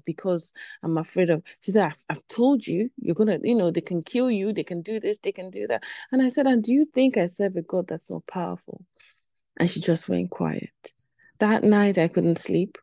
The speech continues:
but that prayer dropped into my heart, and that was the whole prayer I could pray. "Lord, reveal to me the exceeding greatness of your power towards us that believe," because there's this, this belief in Christianity that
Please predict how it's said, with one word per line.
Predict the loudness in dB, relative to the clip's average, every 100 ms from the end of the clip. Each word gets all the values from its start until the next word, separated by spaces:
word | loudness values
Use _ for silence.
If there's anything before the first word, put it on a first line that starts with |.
| _ _ _ 0
but | 2
that | 2 0
prayer | 2 2 4 0
dropped | -2 -2 -2
into | -4 -4
my | -6
heart, | -4 -6 -2
and | -2
that | 0
was | -2 -2
the | -6 -10 -4
whole | 0 0
prayer | 0 -2 0
I | -2
could | -6 -10 -10
pray. | -6 -6 -6 -14 _ _ _ 0
"Lord, | 4 4 4
reveal | 2 4 4 4
to | -2 -4
me | -2 -4 -4 0
the | 2
exceeding | 0 -2 -2 0 -2
greatness | -2 -4 -4 -4
of | -6 -6
your | -8
power | -8 -8 -6 -8 -12 -18 -18 -18 -4
towards | 0 2 2
us | -2 -2
that | -4 -6
believe," | -4 -2 -2 -2
because | -4 -2 4 4 2 -4 -20 -20 -20 _ _
there's | 2 2 2
this, | 0 0 -20 _
this | 2 4
belief | 4 2 4 2 2
in | -2
Christianity | -4 -8 -4 -4 -4 -6 -6
that | -6 -6